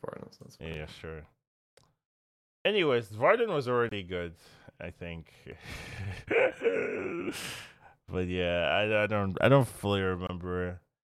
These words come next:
Speaker 2: It was a, wasn't it a Tavern two minion? Wasn't it, wasn't that why it was, like, very strong as well? You,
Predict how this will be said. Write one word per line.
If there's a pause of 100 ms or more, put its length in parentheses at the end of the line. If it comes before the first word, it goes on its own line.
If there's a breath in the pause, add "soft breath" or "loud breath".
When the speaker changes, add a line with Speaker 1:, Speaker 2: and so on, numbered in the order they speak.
(140)
Speaker 2:
It
was
a,
wasn't
it
a
Tavern
two
minion? (840)
Wasn't
it,
wasn't
that
why
it
was,
like,
very
strong
as
well?
You,